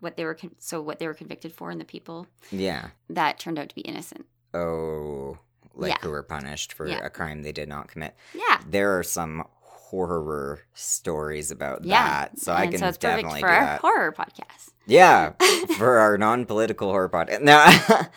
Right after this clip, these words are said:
Speaker 2: <laughs> but yeah, no, seriously, though, I would really like to know what happened to Melanie. Like, I know what happened to her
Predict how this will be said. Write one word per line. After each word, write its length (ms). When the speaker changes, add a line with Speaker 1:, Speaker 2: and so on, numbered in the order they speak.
Speaker 2:
<laughs> 40
but 140
yeah, 220
no, 200
seriously, 680
though, 260
I 160
would 260
really 340
like 220
to 180
know 360
what 160
happened 280
to 60
Melanie. 360
Like, 180
I 80
know 460
what 320
happened 380
to 260
her 480